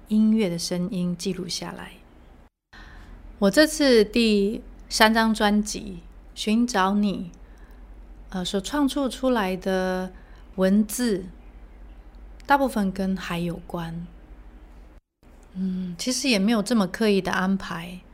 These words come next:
那有可能就是我每天早上起来，睁开眼睛出门，我看到的就是一大片海。直到我睡觉，有时候晚上睡觉，然后听到的也是海声。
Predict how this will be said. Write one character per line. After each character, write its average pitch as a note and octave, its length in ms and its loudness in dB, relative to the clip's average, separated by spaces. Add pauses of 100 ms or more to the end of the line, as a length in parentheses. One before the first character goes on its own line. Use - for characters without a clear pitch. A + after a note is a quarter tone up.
(500)
那 F#3 220 -4
有 G3 120 0
可 A#3 140 0
能 G3 120 4
就 G3 160 -2
是 F#3 480 -4 (680)
我 E3+ 180 -4
每 E3+ 160 -4
天 G3 220 0
早 F#3+ 100 -2
上 F#3 160 0
起 - 300 -4
来， E3 320 -12 (120)
睁 G3+ 160 0
开 F#3+ 200 0
眼 E3+ 260 -4
睛 F3+ 220 -2
出 - 200 -2
门， F#3 360 0 (720)
我 - 40 -20
看 G3 140 -2
到 G3+ 100 2
的 F3 80 -2
就 F3 120 -4
是 F#3+ 100 -2
一 F3+ 60 -6
大 F3+ 200 0
片 F3+ 280 -4
海。 F3+ 320 -10 (720)
直 G#3 100 -2
到 A#3+ 180 6
我 F3 380 0 (260)
睡 B3+ 320 6
觉， F3 460 2 (380)
有 F#3 120 -6
时 E3+ 120 -4
候 G#3 80 2
晚 F3 100 -2
上 F#3+ 140 -2
睡 F#3+ 200 -4
觉， F#3 400 -8 (240)
然 F3+ 60 -6
后 F#3+ 80 -2
听 G3 240 2
到 G3 160 0
的 F3 80 -6
也 D#3+ 100 -10
是 - 160 -8
海 F3 280 -10
声。 E3+ 400 -8